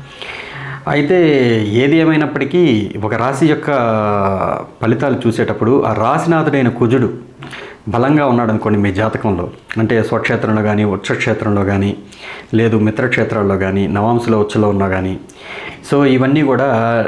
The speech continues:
నెగిటివ్ ఫలితాలన్నింటినీ కూడా వీళ్ళు దాటవేసే పరిస్థితిలో ఉంటారు. ఏది గోచార రీత్యా గ్రహాలు ఏ పొజిషన్స్లో ఉన్నప్పటికీ పాజిటివ్ ఫలితాన్ని మరింతగా ఎక్కువగా అనుభవించే అవకాశాలు ఎక్కువగా ఉంటాయి. So అదే కుజుడు మీకు నీచంలో ఉన్న రాహుకేతువులతో కలిసిన, లేదు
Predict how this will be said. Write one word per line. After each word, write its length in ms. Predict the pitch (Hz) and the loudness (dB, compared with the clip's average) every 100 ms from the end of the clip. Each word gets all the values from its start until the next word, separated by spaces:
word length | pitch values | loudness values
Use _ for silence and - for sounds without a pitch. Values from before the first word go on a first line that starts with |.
| - 110 | -2 0
నెగిటివ్ 280 | 113 147 135 | 2 2 0
ఫలితాలన్నింటినీ 580 | 117 113 107 107 107 113 104 | 0 0 0 0 0 0 0
కూడా 120 | 117 110 | 0 0
వీళ్ళు 160 | 101 98 | 0 0
దాటవేసే 380 | 107 113 110 101 104 | 0 0 -2 -2 -4
పరిస్థితిలో 320 | 104 - 101 92 | -4 -2 -2 0
ఉంటారు. 240 | 95 95 - - - - - 113 | -2 -4 -8 -20 -20 -10 -2 2
ఏది 180 | 113 107 | 2 2
గోచార 280 | 113 131 117 104 | 0 0 0 0
రీత్యా 260 | 101 120 107 | 0 -2 -2
గ్రహాలు 260 | 104 113 104 | -2 0 0
ఏ 40 | 101 | 2
పొజిషన్స్లో 400 | 104 - 101 - 90 | 0 0 -2 -2 -2
ఉన్నప్పటికీ 360 | 85 104 - - - - - - | -2 -6 -8 -8 -12 -18 -8 -2
పాజిటివ్ 360 | 135 143 147 123 | 2 2 2 2
ఫలితాన్ని 320 | 117 110 120 107 | 0 0 2 2
మరింతగా 360 | 110 123 123 120 104 | 2 0 0 0 0
ఎక్కువగా 240 | 123 113 107 | 0 0 0
అనుభవించే 340 | 101 104 98 95 | 0 0 0 -2
అవకాశాలు 360 | 98 92 98 90 | -2 -4 -4 -2
ఎక్కువగా 240 | 98 92 87 | -2 -2 -2
ఉంటాయి. 220 | - - - - - - - - - - - - | -4 -6 -10 -20 -20 -20 -18 -16 -16 -16 -18 -4
So 80 | 190 190 | 0 2
అదే 180 | 160 196 202 196 180 - | 4 4 4 2 0 0
కుజుడు 280 | 160 175 151 143 | 2 4 4 4
మీకు 180 | 135 135 131 | 2 2 2
నీచంలో 380 | 135 143 127 120 | 2 2 2 2
ఉన్న 160 | 113 110 110 107 - 107 | 4 2 2 0 0 0
రాహుకేతువులతో 640 | 110 127 123 123 107 107 - | 0 0 0 2 0 0 -2
కలిసిన, 320 | 104 98 98 98 95 - 117 | -4 -2 -2 0 0 2 2
లేదు 240 | 113 | 2